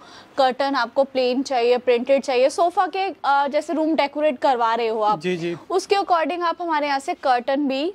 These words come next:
Speaker 1: ले सकते हैं। कारपेट को तो मैंने बता ही दिया, कर्टन भी ले सकते हैं। और एक बहुत ही यूनिक सा डिजाइन है,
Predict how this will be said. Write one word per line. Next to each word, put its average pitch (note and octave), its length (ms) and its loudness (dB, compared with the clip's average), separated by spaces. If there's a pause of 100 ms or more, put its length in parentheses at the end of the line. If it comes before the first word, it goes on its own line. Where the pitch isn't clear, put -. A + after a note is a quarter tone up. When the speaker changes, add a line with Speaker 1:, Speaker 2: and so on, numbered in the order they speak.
Speaker 1:
ले A#3 200 0
सकते A#3+ 360 -2
हैं। C#4 80 2
कारपेट A#3 480 0
को C#4 160 -2
तो C4+ 100 -6
मैंने C#4 200 -4
बता A#3+ 260 0
ही D#4+ 160 0
दिया, C#4+ 280 -4 (380)
कर्टन D4+ 400 0
भी D#4 80 -2
ले C#4 140 2
सकते C4 300 -6
हैं। C#4+ 220 -4
और D4+ 240 -2
एक C#4+ 160 -4
बहुत C4 400 0
ही F4 100 0
यूनिक C#4+ 260 0
सा D#4+ 140 0
डिजाइन C4+ 460 -2
है, D4+ 160 -6